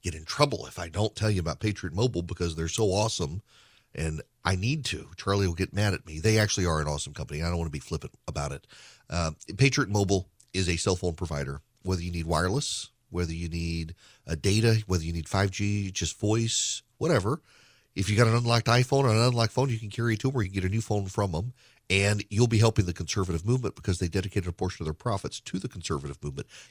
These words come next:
You get free activation if you use my name, but not only that, they give incredible discounts. If you're a veteran, a first responder, an N R A member, a teacher, you got a large family, you need multiple lines, we're about to need that in our house. Oh, we'll get into that.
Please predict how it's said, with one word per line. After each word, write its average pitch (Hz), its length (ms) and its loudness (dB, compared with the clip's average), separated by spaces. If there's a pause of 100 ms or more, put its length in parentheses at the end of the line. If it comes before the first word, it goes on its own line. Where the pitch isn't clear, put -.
You 160 80 -8
get - 180 -2
free 196 240 0
activation 107 640 2
if 80 140 -6
you 90 80 -2
use 87 240 -2
my 82 100 -2
name, 87 140 -2
but - 100 0
not 262 80 0
only 151 200 -2
that, 143 200 0
they 139 80 0
give 156 160 0
incredible 110 440 -4
discounts. - 560 -6 (280)
If - 60 -20
you're 80 80 -2
a - 20 -4
veteran, 113 360 0
a - 20 -8
first - 260 -4
responder, 135 420 -2
an 90 140 -4
N 90 80 -2
R 80 160 0
A 131 80 2
member, 165 320 0
a - 80 0
teacher, - 400 -8
you 117 160 -6
got 95 80 -2
a 87 60 0
large 117 340 4
family, 135 300 0
you 101 40 0
need 90 160 -2
multiple 107 320 2
lines, 117 380 2 (420)
we're - 240 -8
about - 340 -4
to - 120 -8
need - 200 -16
that - 200 -10
in - 120 -14
our - 160 -10
house. - 340 -8
Oh, 67 1000 -8
we'll 73 120 -10
get 76 160 -14
into 71 160 -16
that. 80 260 -8